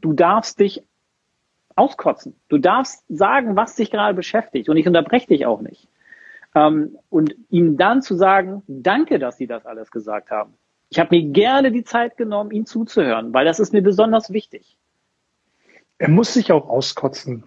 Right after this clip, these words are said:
Speaker 2: sonst ist das Ventil ja nicht komplett geleert.
Speaker 1: Richtig, genau. Aber das ist etwas, was in vielen Kundenservice-Abteilungen die Mitarbeiter, ähm,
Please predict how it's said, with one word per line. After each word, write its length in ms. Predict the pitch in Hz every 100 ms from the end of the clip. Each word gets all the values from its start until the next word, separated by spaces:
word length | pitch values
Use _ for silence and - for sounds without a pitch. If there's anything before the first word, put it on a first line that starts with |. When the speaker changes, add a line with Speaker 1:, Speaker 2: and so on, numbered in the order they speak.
| -
Speaker 2:
sonst 240 | 147 165
ist 140 | 180
das 160 | 170 -
Ventil 380 | 160 - 208 233
ja 140 | 196
nicht 420 | 165 175 - -
komplett 460 | - 165 - 170 -
geleert. 400 | 185 196 139 - _ _ _ _ _ - -
Speaker 1:
Richtig, 500 | - 151 285 - 175
genau. 440 | - 151 196 302 -
Aber 200 | 185 160
das 300 | 143 214 262
ist 140 | 269
etwas, 440 | 226 175 170 165 -
was 180 | 156 -
in 180 | 147 -
vielen 300 | - 262 262
Kundenservice-Abteilungen 2250 | - 233 220 196 - 160 143 147 - - _ _ _ _ - 139 - - 302 214 131 139 196 - -
die 80 | 160
Mitarbeiter, 1040 | 170 262 - 170 143 139 139 151 156 196 - _ _ _ _
ähm, 320 | 156 156 165